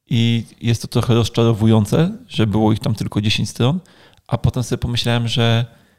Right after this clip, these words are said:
właśnie takie podejście gubi, nie? Że powinniśmy się uczyć właśnie w takim podejściu, że, e, warto przeczytać pięćset stron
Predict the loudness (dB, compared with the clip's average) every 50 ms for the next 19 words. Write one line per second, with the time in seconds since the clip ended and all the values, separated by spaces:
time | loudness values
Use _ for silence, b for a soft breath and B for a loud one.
0 | b b b _ _ _ _ _ _ _ _ _ _ _ _ _ -4 -2 -2 -2
1 | -2 -2 -2 -2 -2 -2 -2 -2 0 2 2 2 0 0 -4 -2 0 0 0 2
2 | 2 0 2 2 2 2 0 -2 -6 _ _ _ _ -10 -6 -4 -4 -4 -4 -6
3 | -4 -2 -2 -2 -2 -4 -4 -4 -4 -2 -2 -4 -4 -4 -6 -6 -4 -6 -4 -2
4 | -4 -4 -4 -6 -6 -6 -4 -4 -4 -4 -4 -2 0 0 0 0 -2 -4 -4 -4
5 | -2 0 0 0 0 -2 -4 B B B B B B B B B _ _ -4 0
6 | 2 2 2 2 2 2 2 2 2 2 0 -2 -4 -6 -16 -14 -10 -8 -2 0
7 | 2 2 2 2 0 -2 -2 -2 -2 -4 -4 -6 -6 -6 -6 -6 -6 -4 -2 -2
8 | -2 -4 -6 -10 -10 -8 -2 0 0 0 0 -2